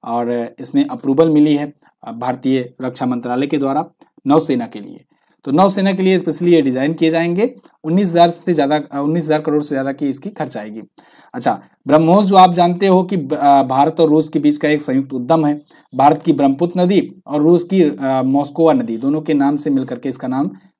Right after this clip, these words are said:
ब्रह्मोस रखा गया है। ब्रह्मोस मिसाइल का भारत प्रोडक्शन करता है, साथ ही साथ अब एक्सपोर्टेशन भी करने लगा है। फिलीपींस से तीन सौ पचास मिलियन डॉलर के आसपास की एक डील हुई है जिसके तहत फिलीपींस को भारत ब्रह्मोस मिसाइलें सौंपेगा,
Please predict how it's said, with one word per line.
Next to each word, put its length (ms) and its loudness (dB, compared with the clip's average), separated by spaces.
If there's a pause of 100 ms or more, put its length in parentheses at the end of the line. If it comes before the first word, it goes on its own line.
(220)
ब्रह्मोस 420 2
रखा 200 -16
गया 160 -12
है। 160 -18 (640)
ब्रह्मोस 400 6
मिसाइल 380 2
का 240 2
भारत 420 2
प्रोडक्शन 460 0
करता 320 0
है, 180 2
साथ 180 -2
ही 100 -4
साथ 180 -2 (120)
अब 180 -2 (280)
एक्सपोर्टेशन 720 -2
भी 100 0
करने 260 -4
लगा 200 -8
है। 160 -16 (600)
फिलीपींस 460 2
से 100 8
तीन 300 -2
सौ 140 0
पचास 460 2
मिलियन 380 2
डॉलर 260 4
के 120 -2
आसपास 400 0
की 100 -2
एक 120 -4
डील 160 2
हुई 160 2
है 260 0 (260)
जिसके 240 -4
तहत 300 -4
फिलीपींस 380 -4
को 120 -6
भारत 360 -6 (240)
ब्रह्मोस 400 2
मिसाइलें 360 -8
सौंपेगा, 520 -14